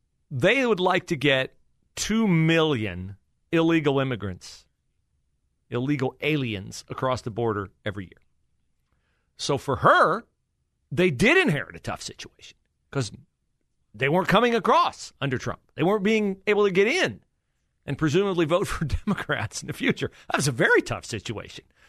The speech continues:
for Kamala and Joe Biden because they can only futz an election so many times, right? So we gotta get more people in here from Honduras and Guatemala and Mexico to vote for us in the future while we give them a free check for having kids under the age of seventeen.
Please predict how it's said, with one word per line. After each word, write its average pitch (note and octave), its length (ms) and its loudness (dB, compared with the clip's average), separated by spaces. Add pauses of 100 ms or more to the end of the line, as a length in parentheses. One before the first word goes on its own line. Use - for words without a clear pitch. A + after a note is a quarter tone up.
(420)
for - 180 -4
Kamala D#3 460 2
and C#3 80 0
Joe C3 160 2
Biden G3+ 280 2
because C3+ 220 0
they C#3 60 0
can E3+ 120 0
only G#3+ 200 0
futz - 400 -2
an D#3 100 0
election D3 460 0
so A3+ 220 0
many D#3+ 160 -2
times, E4+ 600 0
right? F4+ 280 2 (220)
So F#3 60 -4
we G#3 60 0
gotta A#3+ 160 2
get A3 280 -2
more A#3+ 240 4
people G3+ 480 0
in C#4+ 220 0
here D#3 180 0
from C#3 180 -6
Honduras D#3+ 600 -6
and A2+ 100 -12
Guatemala D3+ 480 -4
and A#2+ 80 -10
Mexico - 420 -12 (300)
to C#3 100 -2
vote D3+ 280 0
for C3+ 160 0
us C3 140 -4
in A#2+ 60 -6
the A#2 60 -6
future A3+ 340 -4
while G2+ 100 -4
we A#2 80 -2
give C3+ 120 -2
them C3 140 -4
a G#2+ 40 -4
free C#3+ 220 -6
check F#3+ 260 -4
for G2 120 -10
having A#2 200 -8
kids - 300 -4 (360)
under C3+ 180 -2
the B2 140 -2
age B2+ 140 -4
of F#2+ 80 -14
seventeen. A#2+ 460 -8